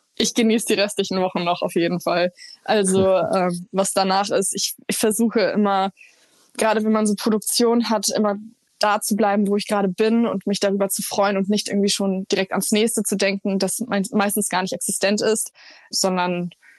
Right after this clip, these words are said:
Speaker 1: ich genieße jetzt einfach jede Vorstellung und versuche mir jeden Tag zu sagen, es ist noch nicht vorbei, ich mache jetzt gerade das, was ich liebe und das ist das Wichtigste.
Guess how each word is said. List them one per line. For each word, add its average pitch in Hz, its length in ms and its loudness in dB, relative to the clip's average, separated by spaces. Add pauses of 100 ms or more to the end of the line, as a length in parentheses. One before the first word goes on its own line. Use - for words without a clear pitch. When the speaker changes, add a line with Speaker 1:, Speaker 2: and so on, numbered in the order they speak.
(200)
Speaker 1:
ich - 180 -6
genieße 196 280 2
jetzt 185 120 -2
einfach 190 180 -4
jede 202 220 0
Vorstellung 190 520 -2
und 170 100 -8
versuche 190 260 0
mir 190 100 2
jeden 190 160 2
Tag 180 160 -6
zu 190 100 0
sagen, 180 260 -2 (460)
es 202 160 0
ist 247 140 2
noch 247 120 0
nicht 254 180 2
vorbei, 220 420 2
ich - 120 -4
mache 214 200 0
jetzt 208 200 0
gerade 214 220 2
das, 208 200 -2
was 220 140 -2
ich 214 180 -2
liebe 196 360 2 (300)
und 190 440 0 (300)
das - 180 -2
ist - 100 -2
das 180 160 -2
Wichtigste. 160 500 -6